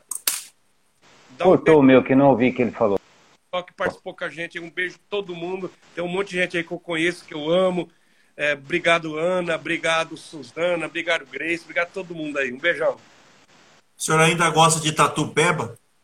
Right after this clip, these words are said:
Speaker 1: Rapaz, você nem fala nisso, pelo amor de Deus. A minha sobrinha Verlina também.
Speaker 2: <laughs> Eu não, eu não esqueço dessa história sua aqui que você contou aqui do Tatu
Speaker 1: Vou contar
Speaker 2: Peba.
Speaker 1: de novo.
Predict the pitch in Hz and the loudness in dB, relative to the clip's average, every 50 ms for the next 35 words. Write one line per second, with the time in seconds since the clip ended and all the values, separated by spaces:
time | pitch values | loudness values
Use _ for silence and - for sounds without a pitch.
0 | _ - - _ - 151 165 165 160 - _ _ _ - 160 160 160 160 165 185 | _ -20 -20 _ -4 -2 0 0 -2 -4 _ _ _ 2 4 4 4 2 0 -4
1 | 185 190 180 - - 175 175 170 156 151 156 156 - - 170 170 165 170 160 156 | -6 -6 -6 -8 -6 -6 -6 -6 -8 -10 -12 -14 -12 -10 -8 -8 -8 -8 -8 -10
2 | 139 151 160 156 170 165 180 180 170 - - 185 147 151 175 180 170 160 175 165 | -12 -10 -8 -8 -6 -6 -4 -6 -6 -6 -10 -10 -6 -4 -2 -2 -2 -2 -4 -8
3 | - - 160 165 - - - - - - _ _ _ _ _ _ - - - - | -8 -8 -12 -12 -14 -16 -20 -20 -20 -20 _ _ _ _ _ _ -6 -2 0 2
4 | - 165 165 - - - - - - - - _ _ _ - 156 156 - 147 - | 4 4 4 4 2 -4 -16 -18 -20 -20 -20 _ _ _ -16 -14 -12 -12 -10 -10
5 | - - - - - - - - - 127 - - 170 165 - - - 151 143 - | -12 -10 -10 -8 -10 -10 -8 -10 -12 -12 -8 -6 -4 -4 -4 -6 -8 -10 -10 -10
6 | - _ _ _ _ _ _ _ - 156 - - - - 135 143 175 190 180 208 | -12 _ _ _ _ _ _ _ -2 -2 -2 -2 0 2 4 6 6 6 8 8
7 | 214 196 180 196 202 208 196 - - - 202 208 196 - 180 160 - _ _ _ | 8 8 8 8 8 6 4 4 4 4 6 6 6 4 0 -6 -6 _ _ _
8 | - 170 180 170 - 185 175 - - - 180 175 170 160 - - 170 165 160 143 | 4 6 6 6 6 6 4 4 6 6 6 8 8 6 6 6 6 6 6 6
9 | 156 160 160 151 - - 175 156 - 160 147 131 - 156 143 123 127 - 143 139 | 6 4 2 2 4 2 2 2 4 4 4 4 4 4 4 4 4 4 2 2
10 | 117 101 - - 147 - - 151 131 - - 139 131 120 180 180 165 185 175 175 | 2 2 2 2 2 2 2 0 0 4 6 6 6 6 6 4 2 0 -2 -2